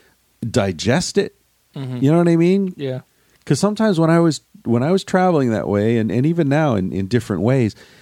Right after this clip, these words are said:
Speaker 1: I feel like, like, sometimes it's too intense. There's too much interesting stuff happening. I almost wish, I almost miss the opportunity to be bored.
Speaker 2: Yeah. Well, what I've found too is that,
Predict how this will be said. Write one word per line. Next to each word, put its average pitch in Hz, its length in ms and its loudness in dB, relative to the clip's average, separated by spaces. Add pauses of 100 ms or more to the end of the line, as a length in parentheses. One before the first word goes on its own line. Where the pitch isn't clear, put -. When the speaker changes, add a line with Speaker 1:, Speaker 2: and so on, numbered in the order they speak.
(120)
Speaker 1:
I 123 100 0
feel 139 280 2
like, 113 380 0 (1120)
like, 110 200 0
sometimes 185 480 0
it's - 220 -4 (220)
too 277 300 2
intense. 160 760 -4
There's 131 220 0
too - 320 0
much 196 320 0
interesting 151 500 -4
stuff 185 300 -4
happening. 82 580 -4 (360)
I 120 120 2
almost 175 320 0
wish, 139 400 0 (260)
I 143 80 2
almost 180 320 2
miss 120 680 0 (500)
the 113 140 2
opportunity 113 800 0
to 90 100 -2
be 87 180 -4
bored. 90 520 -2 (1700)
Speaker 2:
Yeah. 165 380 -2
Well, 196 260 -2
what 185 180 -4
I've 208 180 -2
found 175 300 -4
too 170 260 -4
is 139 160 -6
that, 135 240 -6